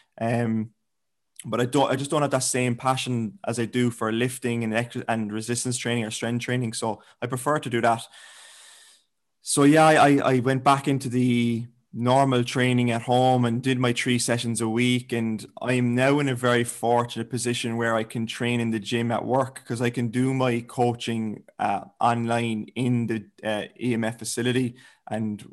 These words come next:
when I'm finished my online sessions, I can do my, uh, resistance training. Not to rub that in any-, <laughs> in anybody's faces, but it is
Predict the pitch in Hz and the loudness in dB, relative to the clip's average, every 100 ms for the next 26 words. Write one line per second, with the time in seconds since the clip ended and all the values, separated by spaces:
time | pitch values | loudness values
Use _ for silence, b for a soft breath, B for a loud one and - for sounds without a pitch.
0 | _ - 120 113 - 123 123 120 117 117 | _ -4 -2 -2 -2 -2 0 0 2 2
1 | 117 113 113 120 120 120 110 107 113 120 | 0 -2 -2 0 0 -2 -4 -4 -4 -2
2 | 117 117 113 107 - 95 98 - 107 113 | 0 0 0 -4 -4 -6 -6 -8 -6 -6
3 | 113 - 117 113 117 135 - 131 120 127 | -6 -4 -4 0 0 0 -2 -2 0 0
4 | 127 135 - 160 139 131 135 135 127 127 | 2 0 0 0 0 0 0 0 -2 -2
5 | 131 135 139 123 131 127 B B B B | 0 0 0 -2 -2 -4 B B B B
6 | 123 135 117 | 2 2 2